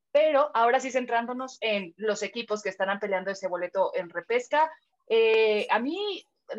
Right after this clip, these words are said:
me sorprendió ver a Tigres, eh, en esta situación, ¿no? Porque creo que tiene plantilla, porque creo que tiene técnico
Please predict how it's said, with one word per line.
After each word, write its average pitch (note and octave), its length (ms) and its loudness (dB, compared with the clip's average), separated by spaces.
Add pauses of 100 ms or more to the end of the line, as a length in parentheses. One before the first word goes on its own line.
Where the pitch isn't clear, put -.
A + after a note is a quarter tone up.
(140)
me A3+ 160 -2
sorprendió A3+ 680 0
ver G#3+ 140 2
a G3+ 120 0
Tigres, A3+ 560 -2 (240)
eh, F#3 560 -4 (280)
en A#3 140 -4
esta A#3+ 200 -4
situación, A3 540 -6
¿no? G#3+ 140 -4
Porque G#3 220 -10
creo A#3 160 -4
que C4+ 80 -10
tiene G#3+ 180 -4
plantilla, A3 480 -4
porque G#3 200 -10
creo - 120 -20
que G3 120 -12
tiene F#3 520 -4
técnico A3+ 680 0